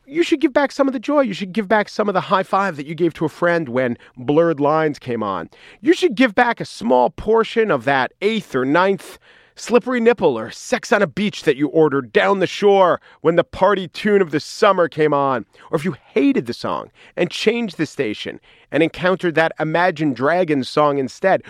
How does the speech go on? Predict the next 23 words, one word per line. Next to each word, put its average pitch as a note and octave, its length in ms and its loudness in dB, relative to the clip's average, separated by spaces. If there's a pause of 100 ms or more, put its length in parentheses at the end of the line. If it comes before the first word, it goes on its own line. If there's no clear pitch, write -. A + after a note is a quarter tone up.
(160)
well, F3 240 6
you A#3+ 560 0 (240)
owe F#3 360 4
a D3 80 -4
little F3+ 360 2
bit G3+ 240 0
of D3+ 200 -4
that F3 280 2
pleasure C3+ 520 -4 (280)
to G3+ 240 2
the F3+ 160 0
estate D#3 380 2
of C#3 60 0
Marvin C3+ 440 0
Gaye. B2 240 -2
You D3 160 0
have C#3 240 -2
got G3 240 2
to G3 100 -12
give F3 160 -4
it F3 80 4
up, E3 180 0
people. C#3 460 -2